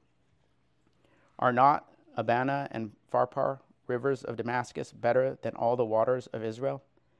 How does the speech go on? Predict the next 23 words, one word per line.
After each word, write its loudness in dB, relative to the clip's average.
May 0
I 4
not 0
wash -2
in -4
them -6
and -6
be -6
clean?" -8
So -2
he 0
turned -4
and -6
went -2
away -2
in -6
a -2
rage. -2
So -12
he -6
is -10
very 6
angry. -6